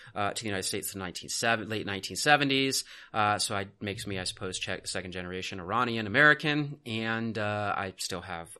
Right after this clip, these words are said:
uh, a lot of family, uh, living in Iran right now, um, and I love them dearly. And, uh, and I may dig a little bit more into that personal part of the story as we kinda go through this twentieth and twenty-first century.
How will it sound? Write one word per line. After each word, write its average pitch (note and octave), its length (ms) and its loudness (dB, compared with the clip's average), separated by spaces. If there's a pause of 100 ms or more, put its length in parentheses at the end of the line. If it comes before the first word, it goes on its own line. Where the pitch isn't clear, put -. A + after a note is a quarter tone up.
uh, F2+ 320 -6
a F#2 80 -8
lot F#2+ 600 -2
of G2 140 -6
family, F#2 640 -6
uh, F2+ 220 -4
living F2 300 -8
in F2 80 -8
Iran F2 360 -8
right E2+ 220 -10
now, C3 500 -4
um, F#2+ 480 -6
and F2+ 300 -8
I - 20 -8
love E2 200 -10
them F2+ 120 -10
dearly. E3+ 380 0 (920)
And, B2+ 480 0
uh, B2 460 6
and B2+ 160 -2
I B2 120 2
may A#2 180 0
dig A2 240 -2
a - 20 -4
little G#2+ 180 -4
bit G2 140 -6
more A2+ 200 -6
into G#2+ 160 -8
that G#2 180 -4
personal A2 340 -6
part G#2+ 160 -2
of G2+ 40 -4
the G#2 60 -4
story G#2 240 -2
as G2 120 -8
we G#2 60 -12
kinda G2 240 -4
go G#2 320 -4
through G2+ 360 -6
this F#2 220 -6
twentieth G2 460 -6
and F#2 100 -10
twenty-first F#2 480 -8
century. D#2 640 -10